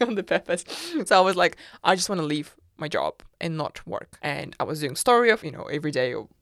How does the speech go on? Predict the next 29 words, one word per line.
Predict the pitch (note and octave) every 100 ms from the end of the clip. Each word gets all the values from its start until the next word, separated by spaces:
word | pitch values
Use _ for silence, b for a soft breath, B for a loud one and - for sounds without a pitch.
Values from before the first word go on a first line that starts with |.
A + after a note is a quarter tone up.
| _ -
all, | D#3 B2 D#3
every | D#3
hour. | C#3+ C3 C3 A#2+ -
And | D#3
then | D3 D3+
I |
was | C#3+ D3
studying | - - F#3 G#3 A3+
full | F3+
time | F3 C3+ C#3 D#3+
and | F3+ E3
working | C#3+ D3
full | E3+ -
time. | - - -
And | C#3
I | C#3
was | -
like, | - -
"Actually, | - -
I'm | D3+
gonna | C#3 D3
just | -
take | - E3+
a |
break." | F3 - - - _
And | D#3
it | C#3+
was |
a | D#3